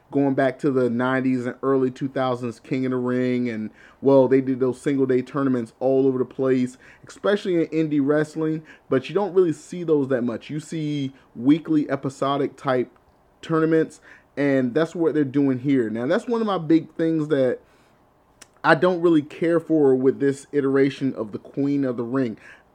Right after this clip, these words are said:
I think they should do it in a single day tournament. And I'm only speaking for myself. I'm not speaking for the professor or O D M. Now, they're gonna probably chime in and say what they have to say about it. But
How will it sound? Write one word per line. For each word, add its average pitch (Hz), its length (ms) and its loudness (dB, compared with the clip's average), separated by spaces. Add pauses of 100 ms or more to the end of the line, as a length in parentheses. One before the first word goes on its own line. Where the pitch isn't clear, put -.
I 165 160 0
think 175 340 -8
they 151 120 0
should 139 320 -6
do 147 220 2
it - 160 -2
in 131 100 -4
a 139 140 -2
single 156 760 -4
day 135 300 -2
tournament. 135 440 -4
And 110 100 -6
I'm 131 140 -6
only 190 280 -2
speaking - 420 -8
for 202 120 -14
myself. 151 560 -2 (300)
I'm 117 140 -6
not 135 220 -2
speaking 175 280 -2
for 180 140 -4
the 175 60 -6
professor 170 640 0
or 160 120 0
O 156 120 4
D 160 240 -2
M. 135 220 0 (280)
Now, 131 260 0
they're 139 200 2
gonna 170 180 0
probably 160 420 -4
chime 165 520 -4
in 151 160 0
and 139 180 -2
say 139 200 -2
what 127 120 -2
they 139 140 2
have 139 160 -2
to 127 80 -10
say 147 280 0
about 123 320 -2
it. 95 120 -10 (260)
But 156 380 2